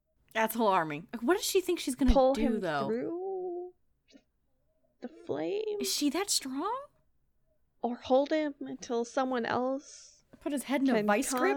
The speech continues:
Speaker 2: come? I, well, and it's a, like, why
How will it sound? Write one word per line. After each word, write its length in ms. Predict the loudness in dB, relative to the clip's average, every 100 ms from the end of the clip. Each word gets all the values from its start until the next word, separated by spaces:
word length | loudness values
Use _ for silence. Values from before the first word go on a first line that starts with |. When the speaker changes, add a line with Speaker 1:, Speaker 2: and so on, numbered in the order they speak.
| -2
Speaker 2:
come? 120 | -8 -14 -20 -18 -4
I, 100 | -2
well, 160 | 0
and 160 | 0 0
it's 180 | 0 -2
a, 80 | -2 _ _ _ _ _ _ _ -4 -2
like, 180 | -2 _ _ _ _ _ -20 _ _ _ _ _ _ _ _ -20 _ -2
why 260 | 2 2